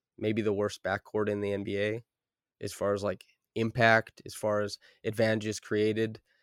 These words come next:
Um, maybe not the worst defensive backcourt in the N B A, but it's also not been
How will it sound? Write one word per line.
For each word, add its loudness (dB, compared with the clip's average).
Um, 0
maybe 10
not 8
the 2
worst 0
defensive 0
backcourt -2
in -2
the -4
N -6
B -8
A, -4
but -4
it's -2
also -2
not 2
been -2